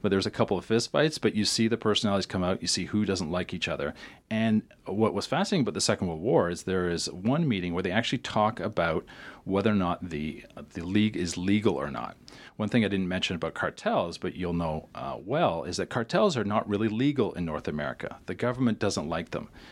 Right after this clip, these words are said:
Asian, Europeans, they like cartels a little bit more than we do.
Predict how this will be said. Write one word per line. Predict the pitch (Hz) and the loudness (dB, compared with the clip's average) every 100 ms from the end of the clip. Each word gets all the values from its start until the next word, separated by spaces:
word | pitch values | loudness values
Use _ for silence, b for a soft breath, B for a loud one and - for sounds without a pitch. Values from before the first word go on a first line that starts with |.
| B | B
Asian, | - 120 131 139 135 135 B B B - | -4 -2 0 0 0 -2 B B B 0
Europeans, | 107 110 - 113 113 113 110 - | 2 2 2 2 2 2 0 0
they | 107 | 0
like | 107 104 120 - | 2 2 0 2
cartels | 123 113 120 113 | 0 2 2 0
a | 107 | 0
little | 104 | 0
bit | 107 - | 0 2
more | 104 | 0
than | 95 | 2
we | 98 | 0
do. | 110 127 151 | 2 2 0